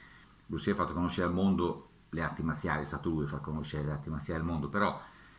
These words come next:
Jackie Chan veramente come film, ragazzi, ne ha fatti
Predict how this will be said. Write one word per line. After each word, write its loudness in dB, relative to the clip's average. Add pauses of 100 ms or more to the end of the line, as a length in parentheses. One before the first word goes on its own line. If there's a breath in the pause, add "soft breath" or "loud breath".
(160 loud breath)
Jackie 2
Chan 6
veramente 6
come 6
film, 6
ragazzi, 2
ne 0
ha -2
fatti 0